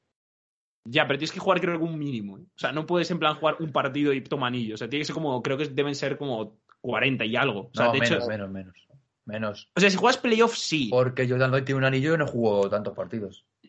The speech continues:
Speaker 1: Bueno, ya, pero que como que tienes en plantilla, pero Jordan tiene un contrato dual, entonces técnicamente sí que estaba. O sea, no como no los tienes que jugar, pero tienes como que
Speaker 2: No,
Speaker 1: estar
Speaker 2: lo
Speaker 1: en
Speaker 2: que hay que decir
Speaker 1: contrato,
Speaker 2: es que
Speaker 1: ¿sabes?
Speaker 2: Juancho, desde que está jugando como titular con la baja de Bojan Bogdanovic,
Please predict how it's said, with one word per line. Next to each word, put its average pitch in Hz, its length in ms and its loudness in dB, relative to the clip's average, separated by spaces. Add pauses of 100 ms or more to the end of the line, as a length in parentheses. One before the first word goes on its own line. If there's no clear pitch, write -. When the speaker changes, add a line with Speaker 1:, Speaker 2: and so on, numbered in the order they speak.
(100)
Speaker 1:
Bueno, 196 300 8
ya, 190 180 8
pero 160 180 2
que 160 160 -10
como 165 140 -6
que 160 60 -4
tienes 190 200 -2
en 220 200 0
plantilla, 135 440 -6
pero 147 220 0
Jordan 190 240 2
tiene 202 160 4
un 185 140 2
contrato 143 360 -2
dual, 117 280 0
entonces 127 200 -4
técnicamente 147 440 -4
sí 104 80 -12
que 98 80 -10
estaba. 98 260 -8
O 101 60 -8
sea, 127 80 -2
no 143 100 0
como 151 220 2
no 143 100 2
los 175 140 4
tienes 180 180 2
que - 80 -6
jugar, 170 400 4
pero 131 340 0
tienes 139 220 -10
como 160 120 -4
que 131 40 -2
Speaker 2:
No, 117 40 2
Speaker 1:
estar 131 200 2
Speaker 2:
lo 123 60 6
Speaker 1:
en 131 60 2
Speaker 2:
que 131 80 2
hay 131 40 6
que 120 60 2
decir 120 60 -2
Speaker 1:
contrato, 123 100 4
Speaker 2:
es - 80 -4
que 113 80 -2
Speaker 1:
¿sabes? 117 100 -4
Speaker 2:
Juancho, 151 400 2
desde 160 380 4
que 131 80 2
está 147 180 4
jugando 110 580 0
como 160 480 4
titular 123 460 -2
con 110 160 0
la 110 100 2
baja 127 340 2
de 101 180 -6
Bojan 135 260 0
Bogdanovic, 143 560 2